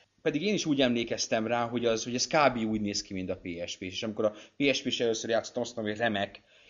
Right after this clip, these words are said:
itt a Ridge Racer négy újra, hát ezt, erre vártam, és most megnéztem a Ridge Racer négyet, és nem, korán sem olyan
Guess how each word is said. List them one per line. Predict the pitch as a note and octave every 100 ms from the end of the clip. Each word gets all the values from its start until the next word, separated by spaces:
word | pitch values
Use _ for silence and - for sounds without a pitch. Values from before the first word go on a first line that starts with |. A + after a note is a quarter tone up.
| -
itt | B2+ B2+
a |
Ridge | B2+ A#2 G#2+
Racer | G2+ - G2
négy | G2+ G#2+
újra, | G#2+ G#2+ F#2 F2
hát | E2+ F#2+ F2+ - -
ezt, | G#2+ G#2 - G#2+
erre | G2 G#2 F#2
vártam, | G2 C3 - E3 F3+ - - _ _ _ -
és | D3+ D3 -
most | D3 C#3+ D#3+
megnéztem | D3 A2+ G2+ G2+
a | F#2+
Ridge | F#2+ F#2 F#2
Racer | E2+ F2 E2
négyet, | G2 B2+ D3+ D3 - - _ _
és | C3+ C3+ -
nem, | D3 F#2 F2 - -
korán | D3 G#2+ F2
sem | - F2
olyan | D#2+ D2+ D2+